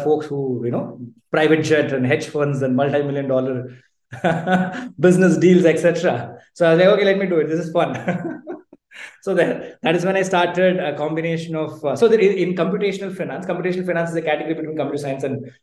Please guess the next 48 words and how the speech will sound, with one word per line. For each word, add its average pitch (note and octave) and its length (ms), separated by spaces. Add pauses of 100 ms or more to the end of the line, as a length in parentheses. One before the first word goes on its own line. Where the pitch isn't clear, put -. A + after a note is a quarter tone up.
(120)
financial C#3+ 440
services. A#2+ 520 (300)
So F3 100
I F#3 40
thought G3 220
that F#3 240
is F#3+ 140
where F#3 160
the F#3 100
space F3+ 840 (340)
could A#3 300
be F3 340 (120)
very D#4 200
strategic, E3 480
all G3 320
very, F3+ 320
no, D3+ 140
no C#3+ 340
luck, C#3+ 480
all D#3+ 240
mathematically D3+ 760 (400)
driven, E3 320
saying, D#3+ 160
"Okay, D#3+ 240
if D#3 80
I'm D#3+ 140
a D3 40
hedge D#3 160
fund F#3+ 160
manager, E3 400
what D#3 160
is E3 80
a D#3+ 40
hedge C#3+ 120
fund E3 160
manager D3+ 300
salary? D3 300
Two D#3+ 100
hundred, D#3 160
two D3+ 80
fifty D3+ 180
K C#3+ 120
dollars C#3+ 280
as C#3 120
a B2+ 220 (420)
fresher? C#3+ 500
Okay, C3+ 140
great. C3 400